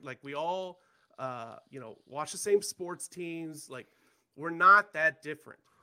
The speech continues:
Like, I am not f-, actually from, like,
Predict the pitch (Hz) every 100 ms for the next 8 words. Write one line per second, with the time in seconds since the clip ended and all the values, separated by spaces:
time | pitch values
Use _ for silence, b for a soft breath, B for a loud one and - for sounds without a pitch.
0 | _ 139 139 - _ _ _ _ _ _
1 | _ _ _ - 208 254 156 151 156 -
2 | - 139 143 - 147 120 139 131 127 123